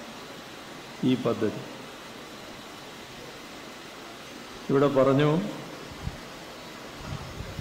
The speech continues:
ഏഷ്യയിലെ തന്നെ ശ്രദ്ധിക്കപ്പെടുന്ന ബീച്ചാണിത്. അപ്പോൾ ഡ്രൈവിംഗ് ബീച്ച് എന്ന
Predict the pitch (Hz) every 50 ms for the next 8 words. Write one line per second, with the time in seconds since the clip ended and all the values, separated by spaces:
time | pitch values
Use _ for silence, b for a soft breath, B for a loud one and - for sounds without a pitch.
0 | - - - 135 139 147 143 - 156 156 151 160 156 160 156 143 143 147 147 165
1 | 196 202 214 - - - - - - - - - - - - - - - - -
2 | - - - - - - - - - - - - - - - - - - - -
3 | - - - - - - 165 143 131 143 139 131 143 135 139 143 131 131 127 131
4 | 127 127 123 123 - - - - - - - - - - - - - - - -
5 | - - - - - - - - - - - - - - - - - - - -
6 | - - - - - - - - 131 131 - - 139 131 123 120 113 110 117 110
7 | 104 98 90 - - - - - - - - - - - - - - - - -
8 | - - - - - - - - - - - - - - - - - - - -
9 | - - - - - - - - - - - - - - - 135 127 127 135 135
10 | 135 143 156 160 160 156 156 156 156 - - 202 160 156 160 165 - - - -
11 | - - - - - - - - - - - - - - - - - - - -
12 | - - - - - - - - - - - - - 147 143 143